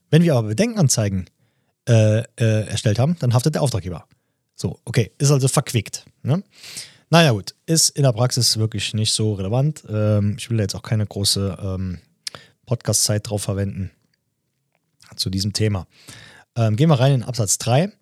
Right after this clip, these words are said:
Ist der Auftragnehmer einem Dritten nach den Paragraphen acht, dreiundzwanzig F F, also fortfolgende B G B, zu Schadenersatz verpflichtet, wegen unbefugten Betretens oder Beschädigung angrenzender Grundstücke, mein Gott.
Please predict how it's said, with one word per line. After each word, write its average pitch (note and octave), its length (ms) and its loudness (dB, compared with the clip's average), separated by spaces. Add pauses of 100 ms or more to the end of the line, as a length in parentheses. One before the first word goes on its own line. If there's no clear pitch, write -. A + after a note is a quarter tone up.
(640)
Ist G3+ 240 4
der C#3+ 140 -2
Auftragnehmer D3 1200 2 (1300)
einem C#3 300 4
Dritten - 420 0
nach A#2+ 280 2
den A#2+ 220 2
Paragraphen A#2 720 -2
acht, C#3+ 300 -2
dreiundzwanzig A2+ 800 -2 (300)
F C3+ 180 -2 (100)
F, A#2+ 200 -4
also F#2 120 -10
fortfolgende A2 500 -2
B G2 180 -2
G F#2+ 80 -4
B, B2 220 0 (420)
zu - 160 -6
Schadenersatz C#3 500 2
verpflichtet, - 800 -2 (1040)
wegen A2+ 220 2
unbefugten D#3 560 2
Betretens D#3+ 500 0
oder A2 160 -2
Beschädigung D#3 640 2
angrenzender A#2+ 540 2
Grundstücke, D3 520 0
mein F2 380 -6
Gott. - 380 -16